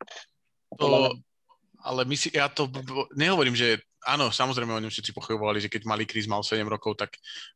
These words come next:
Speaker 2: a
Speaker 1: Ale ja viem, že ty to myslíš
Speaker 2: vieš
Speaker 1: akože naopak, ale podľa mňa tieto takéto pocity sú dosť prehajpované. Akože to je také pre médiá, pre fanúšikov, aby to sledovali, ale ja neviem.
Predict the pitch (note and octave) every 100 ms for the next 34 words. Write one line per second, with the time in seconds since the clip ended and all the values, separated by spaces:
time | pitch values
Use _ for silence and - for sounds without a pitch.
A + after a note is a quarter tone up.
0 | - C3 C#3 D3+ D#3 D#3+ B2 A#2+ B2 C3
1 | A#2 B2 A#2 - B2+ A#2+ A#2+ B2 B2+ A#2
2 | A#2 A2+ C3+ B2 A#2+ A#2+ - B2+ B2 B2+
3 | A#2 - B2+ - A#2 - A#2+ - B2+ A#2
4 | A#2 B2+ A2+ A2+ A2 A2+ A2 A2 - -
5 | - B2 B2 C3 B2+ - - A#2+ A#2+ A#2
6 | A#2+ A#2+ A2+ A#2 A2+ A#2 A2+ A#2+ A#2 -
7 | A#2 A#2+ A#2 - - A#2 A#2+ A#2 A#2 A#2
8 | A#2 A#2 A2+ A2 A2+ _ _ _ _ _
9 | _ _ _ - - - -